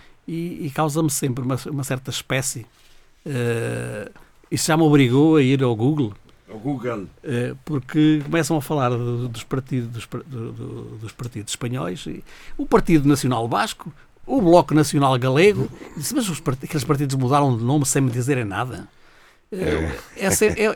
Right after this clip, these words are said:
Speaker 1: é, para mim é estranho, quer dizer, eh, não,
Speaker 2: É esquisito
Speaker 1: não, não
Speaker 2: que
Speaker 1: são,
Speaker 2: tens
Speaker 1: não são
Speaker 2: partidos que se opõem dentro das regiões, como é o caso da Catalunha, e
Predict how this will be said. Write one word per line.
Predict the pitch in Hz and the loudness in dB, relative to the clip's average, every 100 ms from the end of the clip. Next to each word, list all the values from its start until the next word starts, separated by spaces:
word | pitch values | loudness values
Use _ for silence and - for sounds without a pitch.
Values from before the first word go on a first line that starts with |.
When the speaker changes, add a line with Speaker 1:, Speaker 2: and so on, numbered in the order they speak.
| 202 | -2
Speaker 1:
é, | - | -4
para | 190 202 | -2 2
mim | 208 | 2
é | 214 | 2
estranho, | - - 202 180 170 | 0 2 4 4 4
quer | 156 | 0
dizer, | 127 135 110 | 0 -4 -8
eh, | 113 113 | -8 -10
não, | 123 110 101 113 - | -8 -10 -10 -10 -2
Speaker 2:
É | 113 | 0
esquisito | 107 - - 156 | 0 -2 4 6
Speaker 1:
não, | 175 - - | 6 4 2
não | 151 175 | 4 8
Speaker 2:
que | |
Speaker 1:
são, | 170 156 | 8 8
Speaker 2:
tens | 147 135 165 | 6 2 6
Speaker 1:
não | 185 | 8
são | - 196 | 10 8
Speaker 2:
partidos | 208 175 185 135 - | 8 4 0 0 -8
que | - 139 | -4 -4
se | - - 151 | -2 2 2
opõem | 127 - 131 156 139 110 107 | 2 0 0 2 2 2 2
dentro | 127 127 104 87 | 2 0 -2 -2
das | 98 | -2
regiões, | 85 78 80 104 131 | -2 -4 -2 0 -2
como | - 87 | -2 -2
é | |
o | 73 | -2
caso | 78 73 64 | -2 -4 -4
da | 80 | -8
Catalunha, | 65 62 65 53 87 143 | -8 -10 -10 -6 -4 -4
e | 147 73 | -4 -8